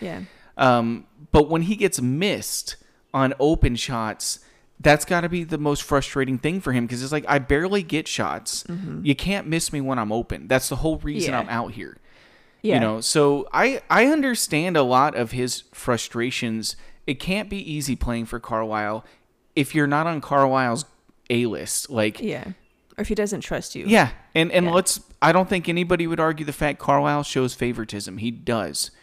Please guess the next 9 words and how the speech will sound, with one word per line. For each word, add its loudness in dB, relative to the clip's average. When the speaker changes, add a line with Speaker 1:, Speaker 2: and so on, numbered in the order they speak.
Speaker 2:
That's -2
just -2
all 8
there 2
is -2
to -2
it. -6
And -4
K-, -16